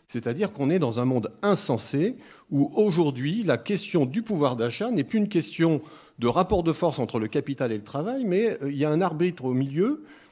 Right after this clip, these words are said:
euh, qui se fait totalement avoir, qui s'appelle l'État, à qui on prête à taux zéro,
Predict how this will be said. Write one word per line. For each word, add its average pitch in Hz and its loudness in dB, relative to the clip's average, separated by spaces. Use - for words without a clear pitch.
euh, 135 2
qui - -10
se - -8
fait 123 -2
totalement 127 0
avoir, 190 2
qui 156 -6
s'appelle 117 -6
l'État, 185 -2
à 131 -2
qui - -2
on 175 4
prête 156 0
à 113 0
taux 113 -2
zéro, 135 0